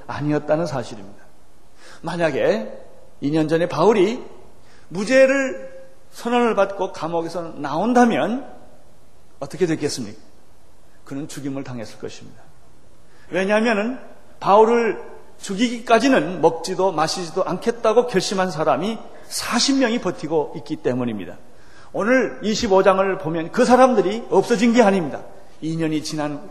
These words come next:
지금도 똑같이 사도 바울을 죽이려고 한-, 하는 모습을 볼 수가 있습니다.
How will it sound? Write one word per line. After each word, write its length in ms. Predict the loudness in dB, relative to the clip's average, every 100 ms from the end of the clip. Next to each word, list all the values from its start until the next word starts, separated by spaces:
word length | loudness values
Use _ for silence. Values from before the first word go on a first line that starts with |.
| -16
지금도 840 | -12 0 4 8 8 6 4 -10 -2
똑같이 760 | -2 8 8 8 -4 -4 -4 -8 -12 -14 -12
사도 360 | -10 -4 -2
바울을 360 | 0 0 -2 -4
죽이려고 440 | -4 -2 -2 -2
한-, 240 | -6 -8 -10 -10
하는 200 | -6 -2
모습을 400 | 0 -2 -4 -6
볼 160 | -6 -12
수가 240 | -10 -12
있습니다. 360 | -12 -14 -14